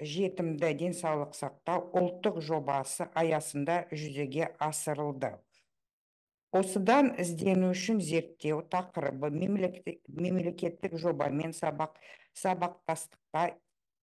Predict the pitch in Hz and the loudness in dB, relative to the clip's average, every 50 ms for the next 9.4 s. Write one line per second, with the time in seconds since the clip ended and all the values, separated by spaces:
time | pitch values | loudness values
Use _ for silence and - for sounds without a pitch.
0 | _ - 160 147 - - 160 175 107 101 - - - 156 156 160 151 139 147 147 | _ -6 -6 -6 -4 -4 -2 -2 -2 -2 -4 -2 0 2 4 4 2 2 4 4
1 | 135 139 156 156 151 135 139 139 143 147 147 135 131 143 143 151 147 135 117 120 | 4 2 0 -2 -4 -2 -2 0 0 2 0 0 0 0 0 0 -2 -4 -4 -6
2 | 131 123 - - _ _ _ _ _ _ _ _ _ _ _ _ _ _ _ 143 | -6 -6 -6 -12 _ _ _ _ _ _ _ _ _ _ _ _ _ _ _ 0
3 | 151 180 180 175 180 190 214 240 269 262 233 - - - - - 165 170 185 196 | 4 6 6 8 8 8 6 6 6 4 2 -2 -10 -12 -6 -2 0 2 2 2
4 | 190 190 175 156 143 170 170 165 156 127 123 117 - - _ 147 143 151 185 196 | 0 -2 -4 -4 -2 0 0 0 0 -2 -4 -4 -6 -8 _ -10 -2 0 2 4
5 | 208 233 233 - - - - _ _ _ _ _ _ _ _ _ _ _ _ _ | 4 4 4 0 -4 -14 -18 _ _ _ _ _ _ _ _ _ _ _ _ _
6 | _ _ _ _ _ - 190 151 147 170 160 156 170 170 190 202 - - 170 190 | _ _ _ _ _ -8 -4 -2 0 0 2 0 2 2 4 4 4 4 4 4
7 | 180 170 175 175 170 170 175 196 196 190 160 160 156 151 - - - 156 151 147 | 4 4 4 4 2 2 2 0 0 0 -2 -4 -4 -6 -6 -6 -4 -2 0 2
8 | 147 151 - - - _ _ _ _ 180 165 165 156 147 151 147 139 139 - - | 0 0 -2 -4 -10 _ _ _ _ -4 -2 -2 2 2 4 4 4 2 0 0
9 | - - 214 247 247 - - - | 2 2 2 2 0 -2 -8 -18